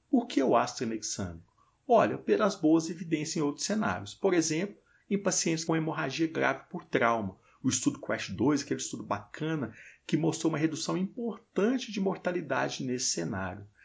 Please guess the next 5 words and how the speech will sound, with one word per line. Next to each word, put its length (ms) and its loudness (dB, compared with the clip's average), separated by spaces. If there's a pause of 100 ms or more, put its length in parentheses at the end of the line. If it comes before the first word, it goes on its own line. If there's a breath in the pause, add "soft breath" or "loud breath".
(180 loud breath)
Na 100 2
hemorragia 500 0
puerperal, 720 -2 (220 loud breath)
redução 420 0
de 220 -6